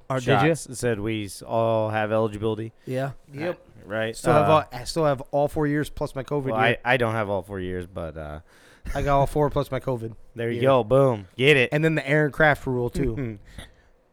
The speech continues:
Speaker 2: You can throw it. You see the mountains, he can throw it over 'em.
Speaker 1: <laughs>
Speaker 3: All right.
Speaker 1: Where are we going?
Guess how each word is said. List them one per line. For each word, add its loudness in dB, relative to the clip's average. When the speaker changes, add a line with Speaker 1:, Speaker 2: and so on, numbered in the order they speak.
Speaker 2:
You -14
can -16
throw -2
it. -4
You -6
see -6
the -2
mountains, -4
he -10
can -10
throw -8
it -10
over -10
'em. -4
Speaker 1:
<laughs> -
Speaker 3:
All -4
right. -4
Speaker 1:
Where -4
are -2
we -4
going? -4